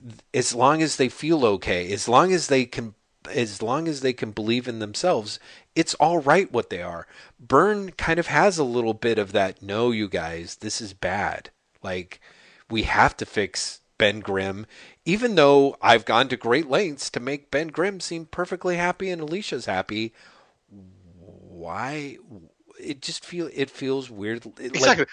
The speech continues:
Speaker 2: What, what exactly is the problem here? <laughs>
Speaker 1: Yeah, what's the problem here? Like, why, why is it? I mean, again, by the time you get to this idea, Byrne has, um,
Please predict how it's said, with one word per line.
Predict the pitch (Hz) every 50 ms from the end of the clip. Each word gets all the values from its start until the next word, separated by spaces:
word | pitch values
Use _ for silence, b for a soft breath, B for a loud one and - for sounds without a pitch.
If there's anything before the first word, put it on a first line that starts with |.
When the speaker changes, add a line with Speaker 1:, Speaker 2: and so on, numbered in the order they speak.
| B B
Speaker 2:
What, | _ 139 156 180 196 226 254 226 165 -
what | 147 143 165 196 214
exactly | 220 202 165 202 190 190 190 - 170 151
is | 170 165
the | - 151
problem | - 160 151 151 143 135 120 120
here? | - 151 123 120 123 - -
<laughs> | - 175
Speaker 1:
Yeah, | 262 - 214
what's | 139 139 180 214 - -
the | - -
problem | 226 - - 185 208 269 311 330 294 226
here? | 151 127 98 80 67 - - _ _ _ _
Like, | 131 135 147 143 - - - -
why, | 143 131 120 120 120 120 117 117 127 147 160 156 - - _
why | 156 123 117 113 123 139 151 185
is | 214 233 240 233 208 - 160 185 240 247 214
it? | 120 98 - - -
I | -
mean, | 127 135 135 -
again, | 131 135 - 170 196 208 175
by | 131 - 113 120
the | 123
time | 120 - 127 120 120 127
you | 127 123
get | 113 127 123 -
to | - 127
this | 123 131 - -
idea, | 127 131 123 156 170 151 B B B B B B B B _
Byrne | - 143 170 208 233 214
has, | - - - 185 196 226 233 226 196 - - - _ _ _ _ _ _ -
um, | - 139 135 135 131 127 123 120 117 113